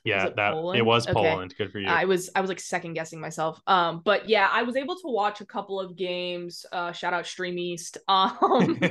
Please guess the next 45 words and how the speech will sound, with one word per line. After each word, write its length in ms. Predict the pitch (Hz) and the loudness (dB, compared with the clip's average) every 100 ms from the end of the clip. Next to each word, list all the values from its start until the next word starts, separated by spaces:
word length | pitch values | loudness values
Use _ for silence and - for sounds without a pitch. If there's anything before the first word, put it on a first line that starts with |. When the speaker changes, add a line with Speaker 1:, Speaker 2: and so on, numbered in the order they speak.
| - - | 0 -4
Speaker 1:
<laughs> 260 | 160 165 | -4 -2
Speaker 2:
um, 500 | - 214 214 208 196 190 | 4 6 8 6 4 2
anyway, 640 | 214 220 214 196 185 185 180 | 2 2 4 4 4 4 0
but 420 | 196 202 196 185 - _ _ | -2 0 0 -2 -6 _ _
no, 480 | 220 240 226 196 185 | -6 -2 -2 -2 -4
I, 280 | - 202 202 - | -4 -4 -4 -6
I 80 | |
was 100 | 226 | -6
able 180 | 262 277 | -8 -8
to 40 | 285 | -4
watch 160 | 254 | -6
a 60 | 254 | -6
couple 180 | 226 208 | -6 -4
of 80 | |
games, 240 | 196 190 185 | -4 -8 -6
and, 180 | 185 196 | -8 -6
and 160 | 202 | -6
you're 140 | 196 185 | -6 -4
right. 300 | 180 175 170 | -2 -2 -4
Like, 180 | 185 196 | -8 -2
the, 220 | 202 175 185 | -2 -2 -4
the 100 | 196 | -6
way 520 | 190 208 214 220 220 | -4 -2 2 4 4
that 160 | 202 | -2
the 80 | 170 - | -12 -10
fans 340 | 190 190 185 | -8 -6 -8
are 100 | 180 | -10
in 200 | 156 175 | -12 -12
there, 320 | 175 175 170 165 | -12 -12 -12 -12
you 120 | 170 | -14
know, 100 | 160 | -14
holding 260 | 175 180 | -12 -10
up 80 | 175 | -12
their 160 | 170 170 | -16 -14
flags, 400 | 196 180 170 170 | -6 -4 -4 -8
wearing 200 | 180 175 | -10 -8
the 80 | 175 | -10
jerseys 440 | 170 180 170 170 | -8 -8 -8 -10
and 120 | 170 170 | -14 -18
the 40 | |
shirts 460 | - 180 170 165 - | -12 -8 -8 -10 -16
and 160 | 185 | -12
everything. 420 | - 190 185 180 | -8 -6 -6 -6
It's 160 | 175 - | -8 -10
just, 240 | 180 180 | -12 -14